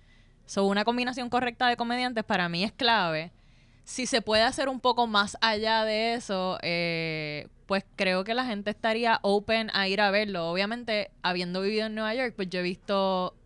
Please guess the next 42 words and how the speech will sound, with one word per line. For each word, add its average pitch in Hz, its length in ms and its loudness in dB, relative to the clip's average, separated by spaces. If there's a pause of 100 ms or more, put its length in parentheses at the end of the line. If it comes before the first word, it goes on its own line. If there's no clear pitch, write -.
(200)
ya 208 240 2
muchos 208 320 -4
formatos 185 480 -4
de 170 100 -6
shows. 220 260 -6
He 180 80 -4
visto 170 580 -6
formatos 170 480 -6
de 160 340 -6
dos 208 200 4
personas, 170 560 -2
¿verdad? 147 520 -6 (300)
Haciendo 175 460 -2
crowd 240 300 2
work, 208 260 -2
que - 100 -6
es - 80 -6
algo 170 200 -6
que 175 80 -12
se 180 100 -12
está - 140 -10
trayendo 151 400 -8
acá. 208 360 -2 (320)
He 185 160 4
visto 175 880 0 (180)
comedia 190 400 2
cabaret, 160 520 -2 (500)
que 175 300 -4
es 185 60 -8
algo 175 280 -4
que 185 160 -4
no 185 160 -4
he 180 60 0
visto 185 300 2
tan 196 180 2
a 196 60 4
menudo 185 1000 2
acá 185 320 2
todavía, 196 640 2
pero 170 500 -4
pienso 180 380 -6
que 175 380 -6